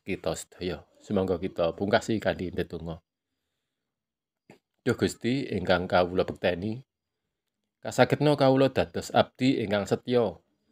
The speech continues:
nindakaken menapa ingkang dados kersa Paduka, awit saestu ngabekti dumateng Paduka. Kasagetno kawula ngantu-antu rawuh paduka kaping kalih kanthi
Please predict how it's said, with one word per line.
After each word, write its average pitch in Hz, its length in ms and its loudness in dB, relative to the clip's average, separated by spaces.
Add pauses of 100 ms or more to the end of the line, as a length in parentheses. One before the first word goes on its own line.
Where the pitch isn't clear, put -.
(560)
nindakaken 113 800 0
menapa 117 480 0
ingkang 104 320 -4
dados 87 400 -6
kersa 92 320 0
Paduka, 95 640 -4 (720)
awit 113 240 4
saestu 120 480 0
ngabekti 123 560 -2
dumateng 95 480 -2
Paduka. 90 640 -2 (1500)
Kasagetno 151 960 -2
kawula 98 720 0 (880)
ngantu-antu 123 640 2
rawuh 127 320 2 (320)
paduka 104 480 0
kaping 95 320 0
kalih 101 320 2 (880)
kanthi 110 560 -2